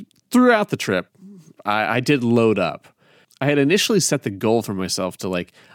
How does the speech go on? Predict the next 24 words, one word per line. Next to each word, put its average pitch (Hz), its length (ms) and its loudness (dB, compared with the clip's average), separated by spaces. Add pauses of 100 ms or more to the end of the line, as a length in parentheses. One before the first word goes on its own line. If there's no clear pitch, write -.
(120)
I'm 190 80 -4
just, 240 240 -2
I 185 40 2
wanted 220 180 2
to - 20 4
grab 165 240 2
the 139 80 2
Japanese 123 500 -2
version 107 380 -2
of 95 220 -4
a 107 40 -2
few 123 200 0
of 107 80 0
my 98 100 0
favorites. - 560 -8
Grab, 101 240 -2
like, 90 300 -8
Super - 280 -4
Mario 127 180 2
sixty-four, 110 600 -2
Banjo-Kazooie, 101 1000 -2 (320)
Ocarina 104 340 -4
of 92 80 -6
Time, 92 340 -4